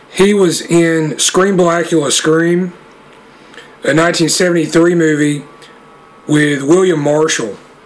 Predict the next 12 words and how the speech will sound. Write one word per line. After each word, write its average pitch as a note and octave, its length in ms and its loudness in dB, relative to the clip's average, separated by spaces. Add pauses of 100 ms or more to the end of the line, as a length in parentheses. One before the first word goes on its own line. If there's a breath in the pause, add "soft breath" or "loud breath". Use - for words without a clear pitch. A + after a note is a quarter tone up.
(420)
Marshall F#3 760 0 (600 loud breath)
was D3+ 280 2
Doctor E3+ 320 0
Richard D3+ 440 0
Daystrom D3+ 680 -2 (1400 loud breath)
in E3 160 2
the D3+ 60 -4
classic E3 560 -2
Star E3 260 0
Trek E3 240 -2
television D#3+ 640 0
episode D3 680 -4